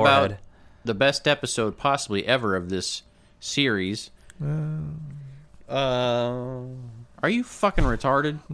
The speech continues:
Speaker 1: And not, no, I should, I take that back. Retarded people have an excuse. It's rude to call people retarded. Are you a fucking piece of dog shit?
Speaker 3: Last week was better.
Speaker 1: Last week was better.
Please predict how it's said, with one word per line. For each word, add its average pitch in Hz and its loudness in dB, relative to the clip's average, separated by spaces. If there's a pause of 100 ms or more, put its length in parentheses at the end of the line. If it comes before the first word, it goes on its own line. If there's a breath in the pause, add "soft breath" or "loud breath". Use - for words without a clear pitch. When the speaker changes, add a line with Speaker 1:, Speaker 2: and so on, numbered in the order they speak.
(760 loud breath)
Speaker 1:
And 135 4
not, 208 4
no, 170 6
I 165 6
should, - -2
I 156 4
take 147 2
that 110 2
back. 87 0 (340 loud breath)
Retarded 196 2
people 170 -2
have 139 2
an 123 0
excuse. - -4
It's 85 -10
rude 143 -2
to 131 -2
call 127 0
people 113 -4
retarded. 92 -4 (600 soft breath)
Are 117 0
you 196 0
a 233 0
fucking 190 0
piece 156 -2
of 101 -4
dog 104 2
shit? - -2 (180)
Speaker 3:
Last 90 0
week 85 -2
was 104 -6
better. 95 -8 (3000 soft breath)
Speaker 1:
Last 104 -2
week 110 -2
was 92 -4
better. 80 -6